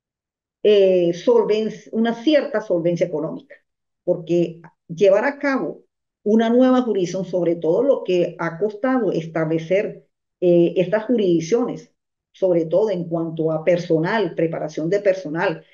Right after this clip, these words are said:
eh, equipos, infraestructura,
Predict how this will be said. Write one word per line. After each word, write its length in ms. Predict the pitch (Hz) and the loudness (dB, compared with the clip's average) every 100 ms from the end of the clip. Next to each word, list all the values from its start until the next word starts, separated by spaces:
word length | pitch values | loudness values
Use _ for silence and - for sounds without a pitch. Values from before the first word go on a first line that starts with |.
| _ _ _ - | _ _ _ 0
eh, 280 | 180 170 170 165 | 4 6 4 2
equipos, 540 | 226 240 - 156 156 _ _ _ | -2 -2 -2 -4 -4 _ _ _
infraestructura, 1080 | 214 214 170 170 170 233 - 277 240 233 | 0 2 2 -2 0 -2 0 4 4 2